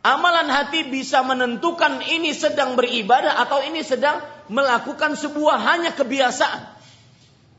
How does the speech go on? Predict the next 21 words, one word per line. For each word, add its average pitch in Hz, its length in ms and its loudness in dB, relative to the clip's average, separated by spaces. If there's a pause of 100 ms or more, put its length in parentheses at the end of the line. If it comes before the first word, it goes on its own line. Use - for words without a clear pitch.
(380)
Amalan 262 560 0
hati 262 400 -2 (320)
bisa 247 320 0
me-, 240 240 -2 (240)
membedakan 240 720 0
ini 359 240 -2
sedang 269 400 -2
beribadah 254 880 0
atau 285 400 2
ini 349 160 -4
sedang 262 320 -2
melakukan 269 480 -2
kebiasaan. 320 640 0 (1700)
Sama 320 320 2
seperti 294 320 0
orang 294 320 2
makan. 214 320 2 (640)
Makan 302 400 0
adalah 262 380 2
kebutuhan 277 500 0
manusia, 294 880 -2